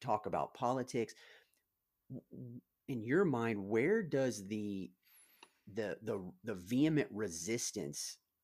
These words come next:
come from that doesn't allow us to listen to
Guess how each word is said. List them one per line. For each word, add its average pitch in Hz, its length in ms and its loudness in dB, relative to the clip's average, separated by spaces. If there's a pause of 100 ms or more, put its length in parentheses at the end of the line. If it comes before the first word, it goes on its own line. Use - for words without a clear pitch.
(340)
come 135 260 0
from 101 360 -2
that 98 240 -6
doesn't 151 360 0
allow 107 500 0
us 95 200 -2
to 95 120 -4
listen 87 640 -4
to 87 460 -6